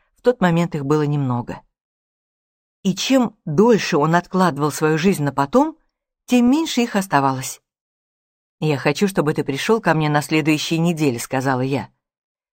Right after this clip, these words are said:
«Когда ты придёшь, мы с тобой выберемся из этого океана».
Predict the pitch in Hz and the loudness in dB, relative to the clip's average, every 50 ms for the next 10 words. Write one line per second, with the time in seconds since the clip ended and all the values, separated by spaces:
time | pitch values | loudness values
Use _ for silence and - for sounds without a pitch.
0 | _ - 147 151 156 151 170 170 - 185 - 180 185 170 208 269 294 - - _ | _ 0 2 2 2 2 0 0 -2 -4 -4 -2 -2 0 0 -2 -2 -2 -8 _
1 | _ _ _ _ _ - 202 262 - - 247 220 190 220 226 208 - 175 214 196 | _ _ _ _ _ 0 0 0 0 0 0 2 4 4 4 4 4 2 2 2
2 | 226 226 220 214 214 - 175 160 131 135 143 143 - 147 147 139 135 - 139 120 | 2 2 0 0 2 0 0 0 2 0 -2 -2 -2 -2 -2 -2 -2 -2 -4 -4
3 | 104 107 110 87 - - | -4 -4 -6 -8 -12 -16